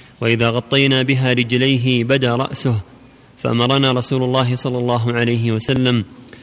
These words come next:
أن نغطي رأسه ونجعل على رجليه شيئا من الإذخر، ومنا من أينعت له ثمرته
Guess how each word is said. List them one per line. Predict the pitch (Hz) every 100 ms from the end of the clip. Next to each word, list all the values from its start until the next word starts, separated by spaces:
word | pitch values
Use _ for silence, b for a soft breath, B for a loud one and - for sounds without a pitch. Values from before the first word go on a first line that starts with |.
| B -
أن | 123
نغطي | 120 135 - 139
رأسه | 127 135 135 - 123 101 -
ونجعل | 123 127 127 117 127
على | 120 131 127
رجليه | 123 117 120 135 127 117
شيئا | - 135 131
من | 120 120
الإذخر، | 117 131 131 120 135 110 - B B B B B -
ومنا | 120 147 143 139
من | 131 127
أينعت | 143 139 123 120
له | 131 139 127
ثمرته | 117 131 120 120 127 123